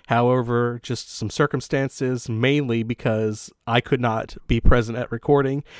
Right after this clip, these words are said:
We're actually in the middle of a huge renovation at First Baptist Church Tupelo, which is where Matt and I both serve.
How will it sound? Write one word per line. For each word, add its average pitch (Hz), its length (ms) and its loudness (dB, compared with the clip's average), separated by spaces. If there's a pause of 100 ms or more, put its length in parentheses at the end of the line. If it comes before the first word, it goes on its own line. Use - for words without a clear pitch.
(120)
We're 110 140 6
actually 117 260 2
in 107 60 0
the 107 60 0
middle 120 180 4
of 107 80 2
a 101 40 2
huge 139 320 0
renovation 123 760 2 (540)
at 104 520 -2 (300)
First - 200 -2
Baptist 117 280 -2
Church - 280 -4
Tupelo, 107 400 0
which 110 200 -4
is 101 440 -8
where 107 280 0
Matt 113 220 2
and 110 100 -6
I 98 320 -4 (540)
both 107 220 2
serve. 98 500 -6